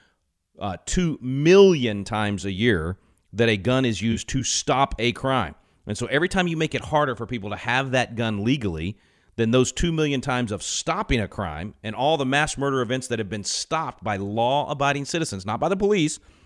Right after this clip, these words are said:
by law-abiding citizens able to stop the threat,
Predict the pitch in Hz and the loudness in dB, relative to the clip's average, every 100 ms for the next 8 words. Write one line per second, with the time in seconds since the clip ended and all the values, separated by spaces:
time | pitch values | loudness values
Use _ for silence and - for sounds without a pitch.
0 | _ - 107 101 113 160 156 156 160 - | _ -4 -2 2 6 6 6 4 2 0
1 | 175 - 101 - 110 113 113 113 - - | 0 0 -4 -2 -2 0 -2 -4 -8 -2
2 | 120 139 127 127 160 127 113 | -2 0 -4 -2 2 2 2